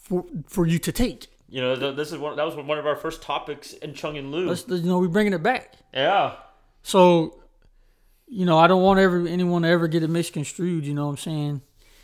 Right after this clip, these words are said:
Speaker 1: And
Speaker 2: Twist your words like the media. You know,
Speaker 1: No.
Speaker 2: hey, if, if, if we
Speaker 1: Yeah.
Speaker 2: ever got big, then they're, they're, they're gonna
Speaker 1: Yeah.
Speaker 2: twist your freaking words.
Speaker 1: College most definitely ca-, can be, uh, is a scam in, in more ways than none.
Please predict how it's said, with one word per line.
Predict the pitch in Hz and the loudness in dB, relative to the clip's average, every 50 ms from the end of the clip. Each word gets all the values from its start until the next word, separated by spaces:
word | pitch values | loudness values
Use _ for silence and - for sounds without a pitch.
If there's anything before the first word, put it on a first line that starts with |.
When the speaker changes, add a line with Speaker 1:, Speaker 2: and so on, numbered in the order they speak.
| _ _ | _ _
Speaker 1:
And | - 160 165 160 151 147 - - _ _ _ _ | -8 -4 -4 -2 -4 -4 -8 -12 _ _ _ _
Speaker 2:
Twist | - - 175 170 165 | -4 -2 -2 -2 0
your | 165 160 | -4 -4
words | 131 139 151 160 156 | 2 2 2 4 4
like | 160 147 | 2 -2
the | 143 | -2
media. | 131 131 143 151 156 160 165 180 180 180 - - - | -4 -4 -4 -2 0 0 0 0 0 -4 -10 -14 -6
You | - | 0
know, | 156 165 165 | 2 4 6
Speaker 1:
No. | - | 6
Speaker 2:
hey, | 185 165 170 175 170 | 4 4 2 2 0
if, | 156 156 160 139 | 0 -2 -4 -6
if, | 143 147 127 151 160 160 160 | -6 -6 -4 -4 -4 -2 -2
if | 156 151 | -4 -2
we | 180 180 | 0 2
Speaker 1:
Yeah. | 180 | 2
Speaker 2:
ever | 170 151 143 | 2 2 2
got | 151 156 151 - - | 2 2 0 0 0
big, | - 156 170 180 156 151 | 0 0 0 0 -2 -4
then | 151 143 131 | -4 -4 -2
they're, | 127 139 139 | -4 -4 -4
they're, | 127 127 135 135 131 123 | -4 -4 -4 -6 -6 -6
they're | 98 127 135 | -6 -8 -6
gonna | 131 120 | -6 -4
Speaker 1:
Yeah. | 156 156 151 | -4 -4 -4
Speaker 2:
twist | 147 135 - - | -4 -6 -8 -10
your | 120 | -14
freaking | 107 - - 139 - 117 113 107 | -16 -10 -8 -8 -8 -8 -8 -8
words. | 107 107 104 104 107 104 - - | -6 -6 -6 -6 -8 -10 -14 -14
Speaker 1:
College | - - 190 220 233 214 196 - | -6 -2 0 2 2 0 0 -2
most | 185 180 185 196 180 147 | -2 0 0 0 0 0
definitely | 170 196 196 - 202 170 156 | 0 0 0 0 -4 -4 -4
ca-, | - - 202 - - - | -6 -12 -16 -16 -18 -20
can | - - 175 180 190 190 | -8 -6 -4 -2 -2 -2
be, | 165 175 180 175 170 - - - _ _ _ _ - 160 - - - - - - | -2 -2 -4 -4 -6 -8 -10 -16 _ _ _ _ -14 -14 -14 -14 -18 -20 -18 -12
uh, | - 165 156 156 156 151 139 - _ | -6 -4 -4 -2 -2 -4 -6 -8 _
is | - 196 220 233 214 | 4 4 4 4 4
a | |
scam | 196 - - - 147 151 156 160 180 - - _ _ _ _ - _ - _ 311 | 0 -2 -4 -6 -8 -8 -6 -8 -10 -12 -16 _ _ _ _ -20 _ -20 _ -12
in, | 202 147 147 | -10 -10 -8
in | - 156 151 | -6 -6 -4
more | 147 147 165 170 | -2 0 0 2
ways | 156 160 160 160 156 | 2 2 2 0 0
than | 139 143 131 | -2 -4 -4
none. | 131 147 170 156 143 151 | -2 -2 0 0 -2 -4